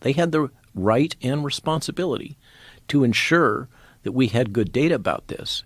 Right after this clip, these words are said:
and they took a pass. They said, "Mm, vaccine manufacturer, we think you should do this, but, you know, it's optional." And so they never did it. No surprise. Um, that's like first rule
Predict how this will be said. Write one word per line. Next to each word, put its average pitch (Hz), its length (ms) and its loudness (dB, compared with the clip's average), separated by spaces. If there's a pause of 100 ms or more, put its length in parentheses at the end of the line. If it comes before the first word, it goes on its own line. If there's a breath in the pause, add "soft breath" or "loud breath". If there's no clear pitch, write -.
and 123 240 2
they 117 340 -2
took - 140 -10
a - 60 -6
pass. - 500 -6 (540 soft breath)
They 107 120 -2
said, 104 280 -2 (120)
"Mm, 190 300 2
vaccine 147 400 2
manufacturer, 131 640 0 (500 soft breath)
we 156 140 0
think 220 240 4
you 190 80 2
should 147 180 4
do 151 160 6
this, 151 280 2
but, 107 380 2
you 135 140 0
know, 107 180 0
it's - 140 -4
optional." - 340 -4 (720 loud breath)
And 98 120 -4
so - 120 0
they 90 100 2
never 80 180 -2
did 175 160 4
it. - 120 -4 (800 soft breath)
No 69 120 -8
surprise. - 560 0 (580 loud breath)
Um, 80 380 -2
that's 90 300 -4
like 85 200 0
first - 400 2
rule 95 560 2